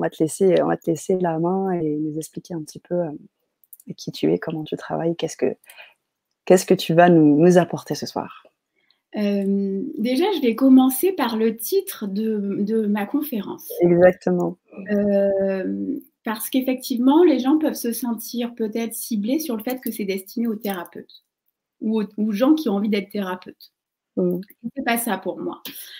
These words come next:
Speaker 2: Hem, parce que de réveiller le thérapeute qui est en nous, moi, c'est l'association, et aujourd'hui, j'en parlais avec une personne que j'accompagne d'a-, d'ailleurs, heu, le, l'association et la définition pour moi du mot thérapeute. Moi, j'associe le thérapeute, et d'ailleurs l'étymologie,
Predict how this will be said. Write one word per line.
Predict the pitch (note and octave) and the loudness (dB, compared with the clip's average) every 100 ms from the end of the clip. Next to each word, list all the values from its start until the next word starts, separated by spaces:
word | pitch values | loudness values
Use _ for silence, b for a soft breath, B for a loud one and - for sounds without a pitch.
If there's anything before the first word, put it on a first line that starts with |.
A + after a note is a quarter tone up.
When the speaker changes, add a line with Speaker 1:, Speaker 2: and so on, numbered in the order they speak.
| B _ | B _
Speaker 2:
Hem, | G#3+ G#3 G#3 G3+ G3 G3 G3 G3 | -2 0 2 0 0 -2 -4 -4
parce | G#3+ G#3 | -6 -4
que | A#3+ | -2
de | B3+ | 0
réveiller | C#4+ C#4+ D4+ C4+ D4 | 0 4 6 6 4
le | C4 | -2
thérapeute | B3 A#3 G#3+ - B3+ B3+ | -4 -4 -4 -2 -4 -4
qui | - G#3+ | -4 -6
est | G3+ | -4
en | G3+ G3 | -4 0
nous, | G#3+ C4+ F#4 - B B B | 2 2 0 -4 B B B
moi, | A#3+ F4 | 0 0
c'est | - | 2
l'association, | B3 A#3+ B3+ A#3 B3 A3+ - D4 E4+ | 0 0 -4 -4 -4 -4 2 4 4
et | A3+ A#3 | 2 0
aujourd'hui, | A#3 A3+ B3 | 0 0 0
j'en | C#4 G#3+ | 0 -2
parlais | G#3 A3 | -2 -4
avec | A#3 G#3 G#3 | -2 -4 -4
une | F#3+ | -4
personne | G3 A3 A#3 | -4 -6 -6
que | G3+ | -6
j'accompagne | F3+ F3 E3 A#3 C4 | -6 -6 -6 -2 0
d'a-, | F#3+ F3+ D#3+ - | -2 -6 -8 -8
d'ailleurs, | E3 F#3 B3 D#4 - _ F#3+ | -6 -4 -4 -8 -18 _ -10
heu, | F#3+ F#3 F3+ F3+ G#3 B B B - | -8 -8 -10 -12 -14 B B B -4
le, | G#3+ G#3+ | -2 0
l'association | G#3+ A3+ A#3+ B3 A#3 B3 A#3+ - D#4+ | -2 -2 -4 -6 -4 -6 -4 2 4
et | |
la | B3+ G3 | 4 0
définition | A3 A#3 A3+ - C#4 | -2 0 0 0 0
pour | D4+ A3 | 0 0
moi | G#3 B3 | 0 0
du | G#3+ G3+ | 0 0
mot | A3 | 0
thérapeute. | A#3 - G#3 F3 - D3+ C#3+ - | -2 -6 -6 -8 -12 -14 -14 -6
Moi, | G3 A#3+ A#3+ | -4 -2 -4
j'associe | G#3 G3 - F#3+ - - C4+ | -4 -4 -6 -8 -10 -2 0
le | C#4 - | 0 -2
thérapeute, | - E3+ D#3 B3+ B3+ | -8 -12 -8 -8 -8
et | F3+ | -8
d'ailleurs | F3 G3 F#3 | -6 -6 -8
l'étymologie, | F3 - F#3 F3 E3+ F3 G#3+ | -10 -8 -8 -8 -12 -12 -10